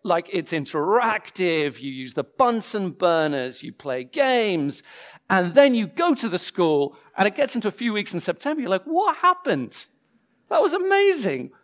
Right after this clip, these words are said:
This is every day." You can have that. I really thought about that, felt it this week.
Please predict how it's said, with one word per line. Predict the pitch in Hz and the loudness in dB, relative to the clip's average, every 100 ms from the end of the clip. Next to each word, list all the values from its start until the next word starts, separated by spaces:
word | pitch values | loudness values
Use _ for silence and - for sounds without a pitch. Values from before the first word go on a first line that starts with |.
| _ | _
This | 339 285 | -6 -4
is | 269 | -2
every | 262 220 240 254 | 0 -2 -2 2
day." | 285 254 - - _ _ _ _ _ _ - | 2 2 -4 -14 _ _ _ _ _ _ -12
You | 196 | -8
can | 240 220 | -4 0
have | 277 | 2
that. | 214 190 196 | 2 0 0
I | 254 | 0
really | 226 220 | 0 -4
thought | 180 214 | -2 0
about | 180 170 | 2 4
that, | 175 165 - | 4 0 -2
felt | 175 170 170 | 0 0 -2
it | 156 _ | -6 _
this | 156 - - | -6 -6 -6
week. | 147 151 - | -6 -6 -14